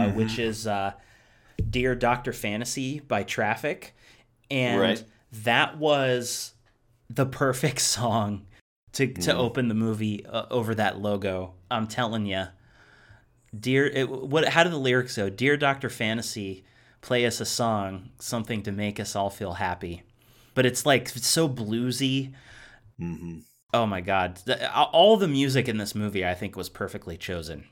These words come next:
Speaker 1: Yeah. Yeah, and right when that logo popped up on the screen after, you know, uh, Hawkeye loses his whole family, it's like my daughter and I just, like, looked at each other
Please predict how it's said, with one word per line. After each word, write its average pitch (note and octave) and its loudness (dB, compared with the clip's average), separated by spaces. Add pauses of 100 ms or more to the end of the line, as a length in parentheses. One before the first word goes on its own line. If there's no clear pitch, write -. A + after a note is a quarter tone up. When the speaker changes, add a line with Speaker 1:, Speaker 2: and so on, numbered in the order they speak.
(360)
Speaker 1:
Yeah. F2+ 0 (920)
Yeah, G#2 8
and G#2 2
right D3 10
when D3 6
that B2+ 8
logo G#2 8
popped G2 4
up F#2+ 2
on F#2 2
the E2+ -4
screen F#2 0
after, F2 0 (280)
you F#2+ -2
know, E2 -2 (360)
uh, E2 0 (120)
Hawkeye F2+ -2
loses E2+ -4
his D2+ -14
whole F#2 0
family, F2 -2
it's D#2 -10
like D#2+ -8 (440)
my D#2+ -10
daughter F2 0
and E2 -4
I D#2+ -6
just, D#2 -10
like, D#2+ -10
looked E2 -6
at E2+ 0
each E2 -4
other F2 -2